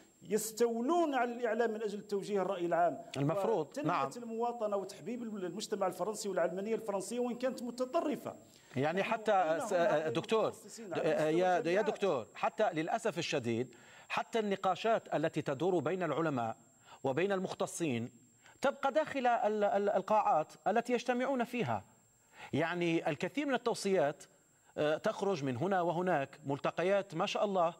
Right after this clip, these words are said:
Speaker 2: كبيرة وتصرف عليها، آه، آه، آه، أموال كبيرة، لكن تبقى توصيات. أين هي من الشارع؟ أين هي من الناس؟ أين هي من الواقع؟ هذا هو السؤال المطروح.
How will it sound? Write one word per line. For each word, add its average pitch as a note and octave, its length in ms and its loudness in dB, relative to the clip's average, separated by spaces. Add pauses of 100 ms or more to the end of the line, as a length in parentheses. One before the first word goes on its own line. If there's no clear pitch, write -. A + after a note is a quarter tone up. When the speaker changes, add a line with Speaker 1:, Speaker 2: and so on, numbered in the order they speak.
(400)
Speaker 2:
كبيرة E3+ 480 0 (500)
وتصرف F3+ 420 -2
عليها، F3 380 2
آه، F3 140 0
آه، E3 520 4
آه، E3+ 40 4
أموال F3+ 300 2
كبيرة، C3+ 440 0 (460)
لكن A3+ 300 0
تبقى C#4+ 280 2
توصيات. D3 580 -2 (320)
أين A#3+ 160 2
هي A3 200 2
من F#3+ 100 0
الشارع؟ C#3 500 0 (440)
أين A3+ 160 2
هي A3 200 2
من G3+ 120 2
الناس؟ E3+ 500 -2 (380)
أين A#3 160 2
هي G#3 360 2
من F#3 120 2
الواقع؟ F#3 540 2 (460)
هذا A#3+ 180 2
هو G#3 100 0
السؤال C#3 340 -4
المطروح. - 460 -14